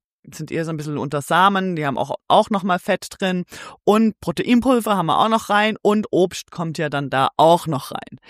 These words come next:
Da haben wir einfach mal so ein Frühstück, das hat sicher so tausenddreihundert Kalorien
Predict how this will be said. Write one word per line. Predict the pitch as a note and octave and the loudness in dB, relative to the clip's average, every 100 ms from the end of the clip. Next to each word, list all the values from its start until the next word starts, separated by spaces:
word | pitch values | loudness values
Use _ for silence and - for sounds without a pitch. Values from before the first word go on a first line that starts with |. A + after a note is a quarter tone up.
| - - - | -18 -14 -2
Da | E3 C#3+ | -2 0
haben | F3+ | -2
wir | B3 C4+ G#3 | 0 0 0
einfach | D3 E3+ A3 B3+ | 0 -2 -2 -2
mal | A3+ A#3 A3+ | 2 2 2
so | D3 D#3+ A3+ C#4 | 0 2 2 2
ein | F#3 | -2
Frühstück, | - - G#3 A#3 - C#4 C#4 | -8 0 2 2 2 0 0
das | G#3 - | -4 -6
hat | E3+ | -6
sicher | - G3+ G#3 | -4 -2 -2
so | F#3+ | -2
tausenddreihundert | F3+ D3+ C#3 D3+ D3 D3 - A#2+ C3 C#3 C3+ B2+ | -2 2 4 4 -2 -8 0 0 0 -2 -6 -8
Kalorien | - D#3 D#3+ B3+ D#3+ | -6 -6 2 2 2